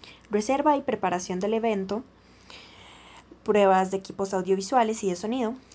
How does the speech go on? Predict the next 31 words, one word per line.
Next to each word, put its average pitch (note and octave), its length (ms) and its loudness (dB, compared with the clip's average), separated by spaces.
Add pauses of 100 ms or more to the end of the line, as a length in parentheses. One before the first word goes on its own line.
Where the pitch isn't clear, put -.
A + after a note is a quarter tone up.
(140)
asignación F#3 640 -2
de G3 100 0
tareas A3 440 0
a G#3 140 0
voluntarios. A3 800 -2 (520)
Día G3 240 0
del G#3+ 140 2
evento, A3 320 2 (440)
nueve F#3+ 260 0
A G3+ 100 2
M, B3+ 240 0 (200)
registro F#3+ 460 -4
de F#3+ 60 2
asistentes A3 720 -2
y A3+ 120 0
entrega G3+ 320 0
de F3+ 80 0
material. G3 520 0 (380)
Diez F#3+ 280 2
A G3 60 -2
M, F#3 360 -2
inauguración G3 800 0
y A3 120 -4
discurso G3 420 -4
de F#3+ 60 2
apertura. G3 500 -4 (380)
Diez F#3+ 260 0
y A3+ 60 -6
treinta G#3+ 500 -2
A F#3+ 160 0
M, G3+ 320 -2